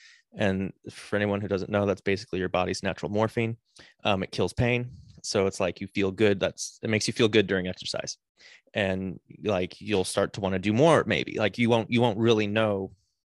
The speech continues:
if you should be stopping or going, but you'll be like, most people are like, "Hey, I feel pretty good. Let's keep going."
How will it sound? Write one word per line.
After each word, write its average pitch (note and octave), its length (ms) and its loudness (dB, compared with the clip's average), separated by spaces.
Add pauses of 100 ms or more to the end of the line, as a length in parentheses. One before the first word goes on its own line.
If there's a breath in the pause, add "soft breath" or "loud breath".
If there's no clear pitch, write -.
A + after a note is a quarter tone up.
(120)
if - 120 -8
you A2 60 -2
should G#2 160 -4
be E2 80 -6
stopping - 480 -2
or G2+ 60 -2
going, A#2 340 2
but A2 100 -2
you'll G2+ 120 2
be G#2+ 100 -2
like, F#2+ 200 -2 (180)
most B2+ 180 2
people A2 220 -2
are G#2 40 2
like, G#2 120 -2
"Hey, G2+ 120 0
I G#2 40 0
feel G2+ 140 -6
pretty F#2+ 240 -6
good. F2+ 160 -4
Let's F#2+ 120 -2
keep - 200 -4
going." - 260 -2